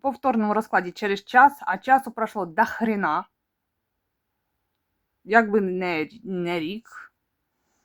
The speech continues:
і чи, чи з минул-, від минулого розкладу, я не скажу скільки, зараз Україна має шанс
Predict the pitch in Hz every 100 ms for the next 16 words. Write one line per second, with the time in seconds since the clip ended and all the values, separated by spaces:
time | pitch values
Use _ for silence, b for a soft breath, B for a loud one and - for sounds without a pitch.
0 | _ _ _ _ _ _ _ _ _ 196
1 | 175 - 175 165 - - - - - _
2 | _ _ - 226 220 202 190 202 202 214
3 | 226 202 202 196 190 - 180 165 156 -
4 | _ _ _ _ _ - 196 214 - 208
5 | 185 - - 196 202 277 294 - _ b
6 | b b b b b b 196 190 233 170
7 | 170 233 - 240 269 233 190 180 190 208
8 | 277 285 202 - - 175 156 185 - -